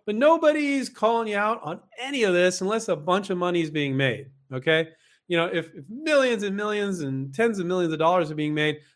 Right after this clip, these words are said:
could they pay somebody to search, find that you made a public disclosure prior to filing your P P A, and then you didn't file a full utility,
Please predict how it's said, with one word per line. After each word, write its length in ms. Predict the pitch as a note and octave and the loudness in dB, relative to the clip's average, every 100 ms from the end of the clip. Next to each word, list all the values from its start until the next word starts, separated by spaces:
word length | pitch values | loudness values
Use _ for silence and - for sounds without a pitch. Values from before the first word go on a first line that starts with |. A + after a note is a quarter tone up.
| _ | _
could 120 | B3+ | 2
they 140 | C4 | 2
pay 280 | A#3 - F#3+ | 2 2 0
somebody 380 | F#3+ F#3 F#3+ F#3 | 2 -2 -2 -2
to 80 | C#3 | -4
search, 600 | C3 - F3 F3 E3+ - _ _ _ | -6 -2 2 2 2 -6 _ _ _
find 400 | - E3 F3 E3+ | -2 2 2 0
that 160 | D#3 D#3 | -4 -8
you 160 | D#3 | -6
made 240 | D3+ D#3+ C#3 | -2 -2 -2
a 80 | - _ _ | -6 _ _
public 380 | E3+ E3+ E3+ | 0 0 -2
disclosure 680 | D#3+ C3+ - D3 D3+ D3+ D3+ | -6 -12 -2 0 2 0 -4
prior 520 | D3+ D3+ D#3 F3 D#3+ | -4 0 2 2 -2
to 60 | D3+ | -6
filing 320 | D3 D3 D3 | -4 -2 -2
your 100 | C#3 | -4
P 280 | C3+ D3+ D3+ | -8 -10 -10
P 260 | - C#3+ | -10 -2
A, 260 | D3 D3 D3 D3 _ _ | 2 2 0 -6 _ _
and 120 | C#3+ | -4
then 120 | C#3+ | -2
you 80 | C#3+ | -2
didn't 280 | D#3 E3 D#3+ | -2 -4 0
file 280 | E3 D#3 D3 | 4 4 2
a 60 | |
full 260 | C3+ - D#3+ | -2 -4 -2
utility, 680 | D3 C#3 - D3 D3 D3 | -2 -6 -2 0 0 -2